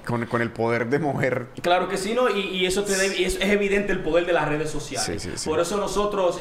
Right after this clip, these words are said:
Speaker 2: eh, eh, eh, les pedimos que compartan este video, que rie-, que reguen la voz de que,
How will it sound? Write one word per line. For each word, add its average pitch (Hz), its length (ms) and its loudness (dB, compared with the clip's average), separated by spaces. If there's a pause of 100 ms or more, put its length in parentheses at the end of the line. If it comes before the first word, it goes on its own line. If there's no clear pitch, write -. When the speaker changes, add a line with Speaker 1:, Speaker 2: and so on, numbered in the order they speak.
Speaker 2:
eh, - 20 2
eh, 151 560 0
eh, 147 320 -2 (320)
les 175 140 2
pedimos 180 680 0
que 151 240 -4
compartan 196 640 2
este 208 240 -2
video, 165 420 0
que 143 140 -4 (120)
rie-, 147 280 0
que 139 140 -4
reguen 226 340 2
la 220 100 6
voz 175 420 2 (400)
de 160 220 0
que, 165 100 2